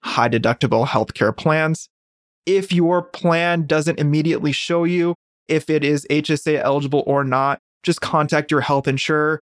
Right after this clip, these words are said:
They'll give you a straight answer right away. In general, nowadays, I would say that most healthcare plans for those under sixty-five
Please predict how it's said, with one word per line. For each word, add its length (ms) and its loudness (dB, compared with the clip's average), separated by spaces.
They'll 160 2
give 240 0
you 200 2
a 140 0
straight 400 -2
answer 540 -2
right 320 0
away. 420 0
In 220 4
general, 600 0
nowadays, 800 0
I 160 2
would 160 0
say 240 0
that 180 0
most 360 -2
healthcare 520 -2
plans 380 0
for 140 0
those 360 0
under 220 0
sixty-five 800 0